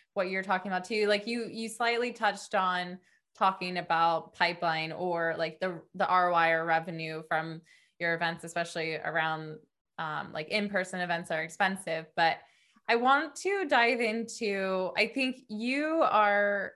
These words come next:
an example of a, you know, revenue and pipeline focused marketer. And I think for some,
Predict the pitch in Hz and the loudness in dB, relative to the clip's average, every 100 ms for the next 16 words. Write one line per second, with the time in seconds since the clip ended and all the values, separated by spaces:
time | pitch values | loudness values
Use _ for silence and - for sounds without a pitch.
0 | _ 196 196 190 185 180 190 175 170 170 | _ -6 -6 -6 -6 -6 -4 -4 -4 -4
1 | 170 175 _ _ _ _ _ 190 185 - | -6 -10 _ _ _ _ _ 4 4 0
2 | 185 180 180 - 180 180 156 156 214 214 | -6 -4 -4 -8 -6 -4 -4 2 6 6
3 | 202 202 196 185 180 - 175 175 196 165 | 4 -4 -4 -4 -2 0 0 0 0 0
4 | 165 160 156 - 165 165 - - - - | -2 -6 -10 -2 -2 -2 -4 -6 -8 -8
5 | 165 156 165 - - - 147 - 180 202 | -4 -2 -4 -8 -6 -4 -2 0 0 0
6 | 208 240 247 240 233 269 262 269 269 262 | 0 -4 0 0 2 4 4 2 -4 -10